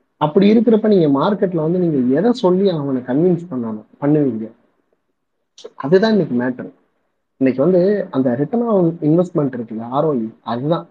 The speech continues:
நீங்க ஒரு ரூபா அவன் போடுறான் அப்படின்னா எந்த பிரச்சனையும் இல்லாம அவன் ஒரு ரூபா இருபது பைசாவை வெளியில எடுக்கணும், இல்ல ஒரு ரூபா பத்து பைசாவை எடுக்கணும், இல்ல ஒரு ரூபா அஞ்சு பைசாவை எடுக்கணும்.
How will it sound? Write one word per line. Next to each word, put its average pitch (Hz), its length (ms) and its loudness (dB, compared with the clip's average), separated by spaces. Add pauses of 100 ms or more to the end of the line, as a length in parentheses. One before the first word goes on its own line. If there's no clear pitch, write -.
(120)
நீங்க 117 220 -8
ஒரு 117 280 -6
ரூபா 208 300 2
அவன் 165 300 4
போடுறான் 165 520 2
அப்படின்னா 131 460 -6 (720)
எந்த 202 380 4
பிரச்சனையும் 180 480 2
இல்லாம 143 420 -2 (100)
அவன் 139 240 0
ஒரு 135 280 2
ரூபா 165 480 0 (160)
இருபது 147 340 4
பைசாவை 151 480 -2
வெளியில 135 400 2
எடுக்கணும், 113 300 -8 (220)
இல்ல 143 180 -2
ஒரு 135 160 -2
ரூபா 139 220 -2
பத்து 135 260 -6
பைசாவை 131 420 -2
எடுக்கணும், 127 280 -8 (640)
இல்ல 147 200 4
ஒரு 131 120 4
ரூபா 139 200 2
அஞ்சு 131 200 -2
பைசாவை 127 340 -4
எடுக்கணும். 117 380 -8